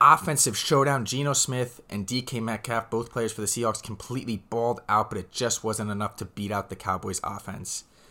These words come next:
Packers and Chiefs, Sunday Night Football matchup. An absolute shocker for the Chiefs to lose that one to the Packers. Jordan Love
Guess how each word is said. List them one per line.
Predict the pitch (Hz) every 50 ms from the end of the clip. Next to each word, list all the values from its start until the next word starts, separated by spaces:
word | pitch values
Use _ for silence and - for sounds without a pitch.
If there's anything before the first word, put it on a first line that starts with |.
| - - - - - -
Packers | - - 135 135 139 - 151 143 127 -
and | - 113 101
Chiefs, | - - - - 151 147 143 139 - - - - - - _ _ _ _ _ -
Sunday | - - - - 151 151 147 160 151
Night | 147 143 139
Football | - - 143 143 - 139 139
matchup. | 135 135 131 131 127 - - 139 131 131 - - - _ - -
An | - 113 107 - -
absolute | 147 147 147 - - - 143 139 123 98
shocker | - - - - 127 120 123 123 - 143 123
for | - -
the | 110 107
Chiefs | - - - - 120 117 117 117 - - - - -
to | - 117
lose | 104 101 101 104 120 123 127 117 117
that | 120 120 110 113
one | 120 117 117 110 110
to | - - 143 143
the | 131 120
Packers. | - 120 117 113 113 - 127 117 107 -
Jordan | - - - 131 139 139 139 135
Love | 127 123 123 123 120 117